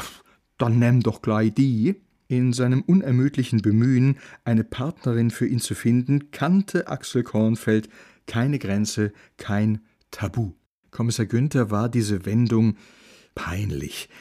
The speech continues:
Er fürchtete, das könnte man sogar an seiner Gesichtsfarbe ablesen. Äh, äh, Weize, sei mir nicht bes, aber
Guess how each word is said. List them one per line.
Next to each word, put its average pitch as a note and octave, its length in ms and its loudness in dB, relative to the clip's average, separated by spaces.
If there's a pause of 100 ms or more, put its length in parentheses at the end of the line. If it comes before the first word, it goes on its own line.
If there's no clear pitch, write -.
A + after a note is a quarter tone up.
(260)
Er - 80 0
fürchtete, D#3+ 600 2
das C#3 220 0
könnte E3+ 340 0
man D3+ 160 0
sogar A2+ 480 -2
an A#2+ 120 0
seiner A#2 300 0
Gesichtsfarbe B2 960 -6
ablesen. F#2+ 600 -10
Äh, B2+ 200 0
äh, G2+ 420 -6
Weize, A2 640 -2 (1200)
sei A#2 320 -2
mir C3+ 140 4
nicht A2+ 240 0
bes, A#2+ 500 2
aber A2+ 520 -4